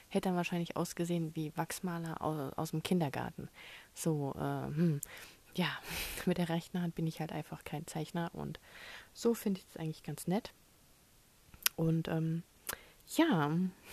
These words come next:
<laughs> es wird ja auch noch ein bisschen länger bleiben, weil Edding geht ja nicht so von der Haut ab. Natürlich, aktuell mit den ganzen Desinfektionsgelen kann man das natürlich auch runterbekommen, aber, ähm, deswegen habe ich mir's ja auch nicht auf die Handfläche gezeichnet,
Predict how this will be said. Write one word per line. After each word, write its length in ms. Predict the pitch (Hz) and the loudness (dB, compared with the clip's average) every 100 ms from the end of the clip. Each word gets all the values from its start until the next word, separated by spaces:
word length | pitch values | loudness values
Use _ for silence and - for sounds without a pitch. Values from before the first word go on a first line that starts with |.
| - | 2
<laughs> 500 | 185 - - 214 - | 2 0 -6 -6 -6
es 220 | 165 - | -6 -2
wird 140 | 190 - | 0 0
ja 100 | 185 | 0
auch 60 | |
noch 100 | 180 | 2
ein 80 | 180 | 4
bisschen 260 | 175 - 170 | 2 2 2
länger 240 | 175 180 | 4 2
bleiben, 380 | - 208 202 160 | 4 4 4 6
weil 200 | 151 160 | 6 6
Edding 360 | 156 175 180 175 | 4 4 2 2
geht 200 | 185 - | 0 0
ja 80 | |
nicht 200 | 170 185 | 2 2
so 120 | - 190 | 4 6
von 200 | 185 180 | 8 8
der 160 | 180 | 8
Haut 200 | 185 175 | 4 2
ab. 180 | 143 - - - - | -2 -4 -12 -12 -2
Natürlich, 520 | 165 - 170 143 - - - - - | 6 8 10 6 0 -16 -20 -10 -2
aktuell 420 | - - 156 175 | 0 4 6 6
mit 120 | 170 | 6
den 80 | 156 | 4
ganzen 300 | 151 160 156 | 2 2 2
Desinfektionsgelen 1080 | 156 151 - - 156 180 - - 180 180 180 - - - - | 2 0 -4 -2 4 4 4 0 2 4 2 -2 -20 -18 -6
kann 140 | - | 2
man 100 | 165 | 2
das 140 | 160 | 2
natürlich 400 | 160 - 147 143 | 0 -2 -2 -4
auch 220 | 143 139 - | -6 -6 0
runterbekommen, 800 | 196 190 170 170 - 170 170 - - - - - | 2 2 -2 -2 0 0 0 -2 -10 -18 -20 -8
aber, 480 | - 151 151 143 139 - | -4 -2 0 -2 -2 -4
ähm, 400 | 147 139 139 143 - - | -4 -2 -4 -6 -10 -8
deswegen 300 | 139 151 147 | -6 -4 -2
habe 100 | 147 | -2
ich 100 | - | -2
mir's 160 | 147 | -2
ja 100 | - | -2
auch 80 | 151 | -2
nicht 180 | 156 - | -4 -4
auf 80 | - | -2
die 160 | 160 | 0
Handfläche 580 | 175 180 - 131 - - - - - - - | 4 2 2 -2 -2 -6 -6 -20 -20 -10 -4
gezeichnet, 680 | - - 151 - 143 135 | 0 4 4 4 0 -2